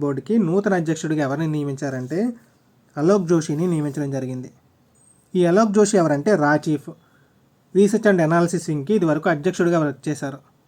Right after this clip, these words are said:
ఈయన్ని తీసుకొచ్చి మన జాతీయ భద్రతా సలహా మండలికి అధ్యక్షుడిగా నియమించడం జరిగింది. ఈ అధ్యక్షుడితో పాటు ఇంకా ఎంతమంది మెంబర్స్ ఉంటారంటే సిక్స్ మెంబర్స్ ఉంటారు. ఓకే, so టోటల్ ఇది సెవెన్ మెంబర్స్ టీమ్. అధ్యక్షుడితో కలిపి ఎంతమంది మెంబర్స్ అని అడిగితే సెవెన్ మెంబర్స్,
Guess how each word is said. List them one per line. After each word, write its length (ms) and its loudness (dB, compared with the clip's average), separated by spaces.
ఈయన్ని 300 4
తీసుకొచ్చి 340 -2
మన 100 2
జాతీయ 360 4
భద్రతా 280 2
సలహా 180 0
మండలికి 380 -2
అధ్యక్షుడిగా 500 -2
నియమించడం 440 -4
జరిగింది. 320 -12
ఈ 100 -2
అధ్యక్షుడితో 540 0
పాటు 240 0
ఇంకా 180 -4
ఎంతమంది 320 0
మెంబర్స్ 320 0
ఉంటారంటే 480 -2
సిక్స్ 240 -6
మెంబర్స్ 320 -2
ఉంటారు. 260 -12
ఓకే, 160 -2
so 100 -2
టోటల్ 400 2
ఇది 140 4
సెవెన్ 280 2
మెంబర్స్ 380 0
టీమ్. 160 -4
అధ్యక్షుడితో 580 0
కలిపి 240 2
ఎంతమంది 340 2
మెంబర్స్ 260 0
అని 120 0
అడిగితే 240 0
సెవెన్ 320 0
మెంబర్స్, 320 -2